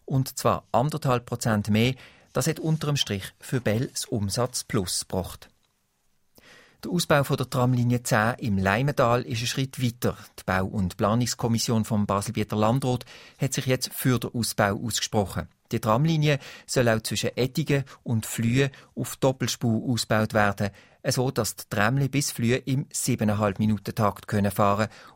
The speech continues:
und das Angebot damit grösser wird. Die Bau- und Planungskommission sagt einstimmig Ja zum Kostenanteil von rund sechzehn Millionen Franken, wo das Baselbiet soll tragen.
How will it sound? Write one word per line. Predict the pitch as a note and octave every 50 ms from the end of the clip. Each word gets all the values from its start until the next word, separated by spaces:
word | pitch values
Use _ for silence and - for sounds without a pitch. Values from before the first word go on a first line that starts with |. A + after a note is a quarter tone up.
| _
und | - B2 A#2 A#2+ A#2
das | - - -
Angebot | - G#2 F#2 - G#2+ - G2 G2 - -
damit | A#2 A#2 A#2+ A#2+ -
grösser | - A2 A2 G2 - - G#2+ F#2+
wird. | G2+ F#2+ F2 - - - _ _ _ _ _ _ _ _ _ -
Die | -
Bau- | G#2 G#2+ G#2+
und | - - G#2 F#2+ F#2
Planungskommission | - A2 G#2+ A2+ C3 D3+ C3 - - - C#3 C#3 C3+ - D3 C3 C3+ C3+
sagt | - A2+ G2 F#2+ - - -
einstimmig | - G#2+ A2 A2+ - - B2 G#2+ G#2+ F#2+ -
Ja | - A2 A2 A2+ C#3 E3+ - -
zum | - C3+ A2+ G2+ G2+ -
Kostenanteil | - - B2 C3+ - - D#3 C#3 B2+ B2 B2 B2 C3 A#2+ A#2 A#2 A#2
von | - - A2+
rund | G#2 A2+ A#2+ A2+ -
sechzehn | - - A#2 A#2+ - - - B2+
Millionen | A2+ A2 G#2+ G#2+ G#2 G#2+ G#2+
Franken, | - - A2 G#2+ A#2 B2 - C3+ B2 - - - - - - _
wo | -
das | B2+ -
Baselbiet | - - A2+ A2+ A#2 B2 B2+ A#2+ A#2+ A2+ G#2
soll | - A#2 A2+ G#2+
tragen. | - A2 G#2+ G#2 G#2 - A2